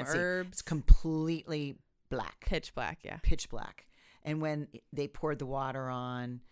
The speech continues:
Speaker 1: they put herbs on, um, and said prayer. And we all had, we all had different sessions in these four doors, and it got hotter and hotter at each door. And
Speaker 2: And how
Speaker 1: all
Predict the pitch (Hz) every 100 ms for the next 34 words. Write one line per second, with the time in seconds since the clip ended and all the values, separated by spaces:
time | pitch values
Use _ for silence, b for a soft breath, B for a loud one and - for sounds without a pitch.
0 | b 123 - - - 139 131 123 113 -
1 | 127 123 123 120 120 117 b b b b
2 | 123 117 117 117 117 - _ 131 120 113
3 | 117 - - - - - - 127 - 123
4 | 117 120 127 _ _ _ _ - 135 127
5 | - 127 127 131 - - - - - 139
6 | 135 131 120 143 - 135 - - - 143
7 | - 135 127 127 123 117 - 123 117 160
8 | 190 131 123 - - b b b b b
9 | b b b _ _ _ - 143 147 131
10 | - 139 131 127 123 - 120 113 117 -
11 | - - - 120 - 110 - 117 90 90
12 | - - - 175 175 190 214 247